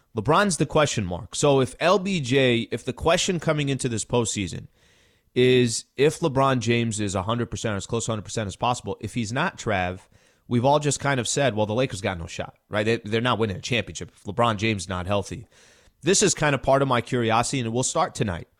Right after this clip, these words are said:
Wh-, what are the Lakers, what's their big advantage over every other team in the N B A, including the Brooklyn Nets?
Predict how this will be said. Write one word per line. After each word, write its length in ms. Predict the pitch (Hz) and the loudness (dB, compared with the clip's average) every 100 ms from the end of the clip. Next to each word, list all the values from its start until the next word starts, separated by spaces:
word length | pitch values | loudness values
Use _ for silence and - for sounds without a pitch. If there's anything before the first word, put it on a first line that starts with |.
| _ _ _ _ _ _ - | _ _ _ _ _ _ -10
Wh-, 220 | 107 - | -10 -4
what 220 | 139 202 | 2 4
are 80 | 220 | 6
the 120 | 180 | 4
Lakers, 600 | 156 160 156 135 117 - - | 4 4 4 2 2 -4 0
what's 280 | 165 175 | 2 2
their 200 | - 160 | 2 2
big 340 | 98 - 135 135 | 2 2 2 2
advantage 680 | 117 90 107 117 107 101 - | -2 0 0 2 0 -4 -4
over 260 | 107 95 95 | -4 -2 0
every 300 | 110 131 120 | 0 2 2
other 160 | 110 | 0
team 260 | 104 117 110 | -4 -4 -4
in 60 | |
the 160 | 98 101 | -2 -2
N 120 | 101 | -2
B 140 | 98 98 | -2 0
A, 220 | 95 - | -2 -4
including 560 | 104 - - 131 135 113 | -8 -8 -4 0 0 -2
the 120 | 101 | -6
Brooklyn 520 | 87 110 - 113 95 | -2 -4 -2 -4 -2
Nets? 460 | 92 - - - | -4 -6 -10 -16